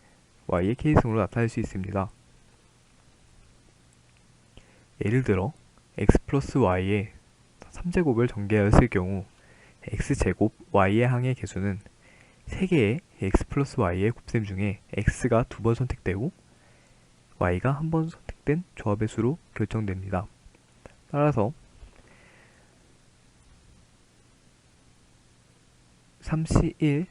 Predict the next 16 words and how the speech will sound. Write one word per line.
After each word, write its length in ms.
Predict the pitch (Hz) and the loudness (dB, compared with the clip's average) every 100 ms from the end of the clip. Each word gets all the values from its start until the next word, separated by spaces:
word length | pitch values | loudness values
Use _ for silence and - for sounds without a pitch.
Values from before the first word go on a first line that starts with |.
| - | -12
곱하기 600 | - 127 107 101 110 175 - - _ - | -4 -2 -2 -4 -6 -6 -12 -20 _ -8
X제곱 600 | 101 - - 98 113 - _ _ _ _ _ _ _ _ _ _ _ 117 | -6 -2 -2 2 0 -2 _ _ _ _ _ _ _ _ _ _ _ 0
Y는 460 | 101 101 120 160 - _ _ _ - _ _ _ _ - - - - _ _ _ _ _ _ _ _ _ _ _ _ _ _ _ _ _ _ _ _ _ | 2 2 0 -4 -10 _ _ _ -20 _ _ _ _ -20 -20 -20 -20 _ _ _ _ _ _ _ _ _ _ _ _ _ _ _ _ _ _ _ _ _
삼으로 760 | - - 165 156 - - 107 120 | -8 -2 0 0 -4 -4 -2 0
볼 200 | - 92 | -2 -4
수 220 | - 123 | -4 -4
있습니다. 600 | - - 98 92 98 95 - - - - - - - - - - _ _ - - - - - - _ - | -4 -6 -8 -6 -4 -4 -8 -20 -20 -20 -20 -20 -20 -20 -20 -20 _ _ -20 -20 -18 -18 -18 -20 _ -6
예제를 260 | 101 117 127 | 0 2 2
풀어보도록 600 | 151 147 113 110 127 143 | 2 0 0 0 -2 0
하겠습니다. 560 | 135 - 98 95 95 - _ | 0 0 -4 -4 -6 -10 _
집합 380 | - - 104 98 - - | 4 6 4 2 -2 -6
A, 160 | 135 107 | 0 0
B, 100 | 131 | 2
C, 180 | - 117 | 0 0
D, 120 | 101 | -2
E에서 500 | 95 95 95 110 | 0 0 0 -2